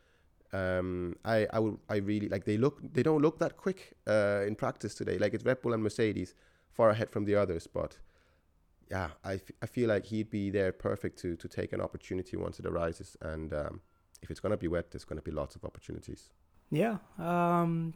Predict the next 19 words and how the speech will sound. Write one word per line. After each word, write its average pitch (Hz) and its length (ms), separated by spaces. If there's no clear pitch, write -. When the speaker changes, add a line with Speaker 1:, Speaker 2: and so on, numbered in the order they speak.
Speaker 2:
coming 165 280
back 156 180
from - 160
the 147 60
summer 147 280
break, 143 380
we 151 80
have, 135 580
uh, 131 180
a - 80
couple 165 260
of 147 100
drivers 147 540
already 143 260
confirmed 151 640
for 165 180
next 151 300
year. 175 200
Speaker 1:
Yeah. 113 140